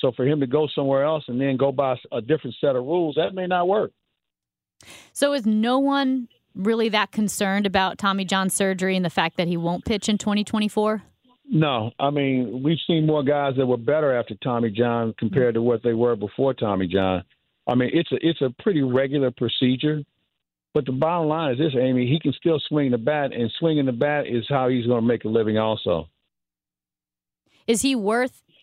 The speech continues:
Speaker 2: every dollar, even if, I mean, I know it sounds like he's gonna pitch and be
Speaker 1: If
Speaker 2: fine.
Speaker 1: somebody can pay him, he's worth it.
Speaker 2: Yeah.
Speaker 1: That's how you have to look at it. You know, me personally, I would probably think twice only because he, he's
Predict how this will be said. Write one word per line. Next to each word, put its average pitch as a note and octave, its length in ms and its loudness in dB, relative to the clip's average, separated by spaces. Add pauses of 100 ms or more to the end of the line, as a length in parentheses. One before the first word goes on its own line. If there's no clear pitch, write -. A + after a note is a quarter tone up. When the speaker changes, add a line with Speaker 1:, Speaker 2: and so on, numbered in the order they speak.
(200)
Speaker 2:
every A3+ 300 0
dollar, G#3+ 500 2
even G#3 260 0
if, G3 180 -6
I G#3 60 -2
mean, G#3 160 2
I G#3 80 2
know G#3+ 220 0
it - 80 -10
sounds G3+ 160 -2
like F#3+ 120 -4
he's G3 120 -2
gonna F3+ 180 -2
pitch - 300 -6
and F3+ 100 0
be F3+ 120 0
Speaker 1:
If C#3+ 80 -2
Speaker 2:
fine. E3+ 140 2
Speaker 1:
somebody F#3 380 0
can D#3 220 0
pay F3+ 240 2
him, G#3 160 0
he's E3 180 0
worth B2+ 320 0
it. F#2 140 -4 (200)
Speaker 2:
Yeah. G3 240 0 (1300)
Speaker 1:
That's C3 140 0
how D3 100 2
you B2+ 140 2
have A#2 140 0
to A2+ 60 -8
look B2 260 0
at G#2+ 120 2
it. F#2+ 60 -6 (300)
You G#3 80 2
know, G#3+ 100 0
me A#3+ 260 0
personally, A3 540 -2
I F#3+ 140 0
would G#3+ 200 -2 (100)
probably E3+ 720 -2 (640)
think F3+ 200 0 (400)
twice E3 360 0 (440)
only F#3+ 220 2
because D3+ 460 0
he, D#3 260 -2
he's D3+ 240 0